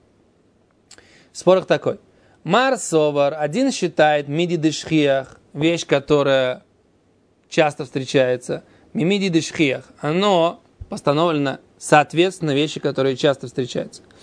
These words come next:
И поэтому стандартная работа, стандартная еда —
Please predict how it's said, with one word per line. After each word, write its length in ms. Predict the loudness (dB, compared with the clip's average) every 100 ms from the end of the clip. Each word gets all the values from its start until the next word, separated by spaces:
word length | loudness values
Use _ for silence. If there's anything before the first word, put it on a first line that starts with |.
| -20 -20 _
И 80 | -4
поэтому 640 | 2 2 2 0 -4 -6 _ _ -14
стандартная 640 | -4 0 4 2 2 -2
работа, 400 | 0 0 -2 -6
стандартная 600 | -4 -2 0 0 -2 -4
еда — 320 | 0 0 0